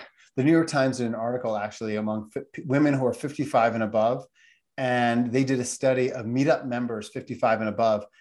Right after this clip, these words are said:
and they found that when people are, women who are part of these senior groups end up living happier and longer lives when they're part of Meetup than if they're not part of Meetup. I mean, we have a lot of third-party studies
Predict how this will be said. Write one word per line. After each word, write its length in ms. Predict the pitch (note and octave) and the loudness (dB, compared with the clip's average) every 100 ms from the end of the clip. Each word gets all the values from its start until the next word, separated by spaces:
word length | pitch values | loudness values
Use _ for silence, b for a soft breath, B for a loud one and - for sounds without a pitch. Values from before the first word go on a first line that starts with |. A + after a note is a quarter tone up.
| b b - | b b -2
and 160 | B2+ | 0
they 120 | B2 | 0
found 420 | A#2+ C#3+ C#3+ D3 B2+ | 0 2 4 4 2
that 160 | - | -2
when 180 | B2+ A#2+ | -6 -6
people 460 | C#3+ C#3+ D#3+ C#3 - | -4 0 2 0 0
are, 460 | C3+ A#2+ A#2 A2+ - _ _ | 2 4 2 0 -10 _ _
women 320 | C3 D3+ E3+ F3+ | -2 2 2 0
who 220 | E3 C3+ | -2 -4
are 120 | A2+ | -4
part 400 | - - D3 D3 | -4 2 2 2
of 160 | C3+ G#2+ | -6 -6
these 460 | A#2+ A#2+ A2+ - _ _ - | -4 -4 -4 -10 _ _ -12
senior 520 | - C#3+ C#3+ C#3 C3 | -2 2 4 6 4
groups 440 | B2+ C3 D3+ - D3 | 4 2 2 -2 -4
end 120 | C3 | -2
up 100 | C3 | -2
living 420 | C3 B2+ A#2+ C3 - | -2 0 -2 -4 -12
happier 460 | - C#3+ C#3+ D#3+ | -4 -4 0 -2
and 220 | - B2 A#2 | 0 0 2
longer 280 | B2+ C3 | 2 2
lives 600 | C3 A#2+ B2 D3 F3 E3 - _ _ | 0 2 2 0 -2 -8 -16 _ _
when 120 | B2 A#2+ | -4 0
they're 140 | A#2 | 0
part 260 | - D3 E3 | 2 2 4
of 80 | |
Meetup 300 | E3+ F3+ F#3+ | 4 4 4
than 120 | D3+ B2+ | 2 -4
if 120 | A#2+ | -2
they're 80 | A#2+ | 0
not 240 | A#2+ A2+ | 0 0
part 160 | A2 G#2+ | -2 -2
of 80 | |
Meetup. 200 | G2+ G2+ | -4 -6
I 60 | C3 | -2
mean, 120 | C3+ | 0
we 80 | C#3+ | 2
have 100 | C#3+ | 0
a 40 | |
lot 260 | C3+ C#3+ C#3+ | 2 2 2
of 120 | C#3 | 0
third-party 460 | C#3 B2+ - B2 A#2 | -4 -4 -2 -4 -4
studies 500 | - A#2+ C#3 D#3+ | -6 -4 -4 -6